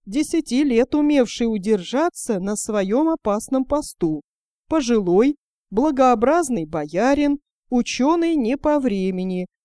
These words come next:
знакомый с латынью и с немецкой грамотой. "Ну вот, зачем тебе своё добро изводить, государь?" раздались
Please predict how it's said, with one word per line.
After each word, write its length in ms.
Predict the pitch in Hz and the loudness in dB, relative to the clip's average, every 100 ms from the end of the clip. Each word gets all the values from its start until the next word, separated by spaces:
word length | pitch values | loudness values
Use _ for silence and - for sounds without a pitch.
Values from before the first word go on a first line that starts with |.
| - | -12
знакомый 760 | 185 202 190 - 302 339 330 330 | -8 -4 -4 0 2 2 0 -2
с 120 | - | -6
латынью 760 | 180 165 220 277 311 294 285 277 | -6 -6 -4 0 2 2 2 0
и 260 | 208 247 - | -4 -4 -4
с 160 | - 233 | -6 -2
немецкой 640 | 208 185 208 - 254 240 | -2 0 -4 -4 -2 -2
грамотой. 680 | 196 220 180 165 - 147 147 _ _ _ _ _ _ _ _ - | 0 0 0 -4 -6 -8 -8 _ _ _ _ _ _ _ _ -2
"Ну 380 | 220 339 392 359 | 2 4 4 0
вот, 320 | 240 202 175 - _ _ _ | 2 4 2 -2 _ _ _
зачем 520 | 202 269 302 381 381 | 0 0 0 -2 -2
тебе 300 | - 285 330 | 0 0 0
своё 420 | - 254 247 285 | 0 -2 0 0
добро 440 | 277 247 196 262 285 | 2 0 2 0 0
изводить, 600 | 226 214 214 202 147 - - | 0 0 0 -2 -6 -10 -6
государь?" 560 | 208 - 202 202 151 - _ _ - | -4 -2 0 0 0 -8 _ _ 0
раздались 760 | 220 208 180 180 220 311 - | 2 2 0 0 0 -2 -4